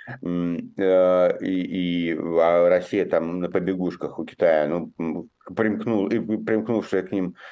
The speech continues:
э, к Китаю Россия. Э, о, э, да, это, м, э, э, авторитарный капитализм, который, м, э,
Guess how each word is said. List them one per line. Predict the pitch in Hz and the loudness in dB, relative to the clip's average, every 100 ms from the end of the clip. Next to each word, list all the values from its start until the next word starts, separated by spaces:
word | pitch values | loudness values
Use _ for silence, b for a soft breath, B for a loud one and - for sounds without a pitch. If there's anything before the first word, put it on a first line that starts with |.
| B 90 | B 0
э, | 101 | 0
к | 95 | 0
Китаю | 110 110 92 | 2 4 6
Россия. | 104 107 110 87 78 B B | 4 2 0 0 0 B B
Э, | 90 | -6
о, | 90 - 107 104 92 95 98 98 | -2 2 2 2 2 2 2 2
э, | |
да, | 95 104 85 | 4 4 4
это, | 98 120 123 123 - | 4 4 4 4 2
м, | 104 101 98 98 95 95 - | -4 -2 -2 -4 -4 -6 -6
э, | 90 90 90 90 90 87 | -8 -6 -2 0 2 0
э, | - 85 87 85 B B _ - - 82 - - - | -2 -4 -4 -6 B B _ -14 -10 -10 -10 -14 -4
авторитарный | 104 - 117 117 131 107 98 | -4 2 0 2 4 4 2
капитализм, | 98 104 123 214 190 | -2 0 2 2 0
который, | 98 87 127 139 | 0 2 2 0
м, | 127 113 104 107 | -2 -4 -2 -2
э, | 95 92 | 0 0